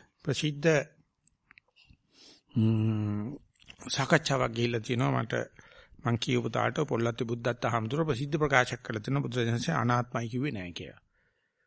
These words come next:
බුදුරජාණන් වහන්සේ අනාත්මයි කියපු එක ගොතන ලද්දක් කියලා. ඉතින් එතකොට බට කැලේට ගෙන තිබ්බා වගේ ඔක්කොමලා කියන්න පටන් ගත්තා. "එහෙනම් මේ අනිච්ච දුක්ඛ අනාත්තම් කියව තැන මේ න-, අනාත්ම නැත්තේ නේද?" බුදුරජාණන් වහන්සේ ආත්ම කියන්නෙත් නෑ, අනාත්ම කියන්නෙත් නෑ කියන එක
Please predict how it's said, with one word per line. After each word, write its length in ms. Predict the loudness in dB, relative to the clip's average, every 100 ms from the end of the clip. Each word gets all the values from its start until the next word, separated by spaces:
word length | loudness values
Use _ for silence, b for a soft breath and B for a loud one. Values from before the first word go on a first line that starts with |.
| _ _ _ _ _
බුදුරජාණන් 180 | -4 -2
වහන්සේ 180 | 0 0
අනාත්මයි 400 | 2 0 -2 -2
කියපු 200 | -2 -2
එක 120 | -2 -2 -2
ගොතන 340 | 0 0 0 -2
ලද්දක් 360 | -2 -4 -10 -12
කියලා. 320 | -12 -12 -14 -20 B B
ඉතින් 200 | -4 0
එතකොට 300 | 2 2 0
බට 240 | 0 0 2
කැලේට 320 | 4 4 2
ගෙන 240 | 2 2
තිබ්බා 260 | 0 -2 0
වගේ 140 | 0
ඔක්කොමලා 560 | 0 -2 -4 0 0 0
කියන්න 320 | -2 -2 0 0
පටන් 300 | 0 0 0
ගත්තා. 300 | -2 -2 0
"එහෙනම් 280 | 2 2
මේ 140 | 0 0
අනිච්ච 220 | 0 0
දුක්ඛ 240 | 0 0 -2
අනාත්තම් 420 | -2 -4 -4 -4
කියව 180 | -2 -2
තැන 220 | 0 0 0 -6 B B B B _
මේ 220 | -2 0 0 -4 -2
න-, 200 | -2 0
අනාත්ම 420 | 2 2 2 0
නැත්තේ 320 | 0 0 2
නේද?" 180 | 2 0 -2
බුදුරජාණන් 480 | -2 0 0 0
වහන්සේ 220 | -2 -2 -2
ආත්ම 340 | 2 2 2 2
කියන්නෙත් 440 | 2 2 2 2 0
නෑ, 180 | 0 2
අනාත්ම 400 | 2 2 0 -2
කියන්නෙත් 440 | 0 0 0 0
නෑ 240 | 2 2 2
කියන 220 | 2 0
එක 140 | 0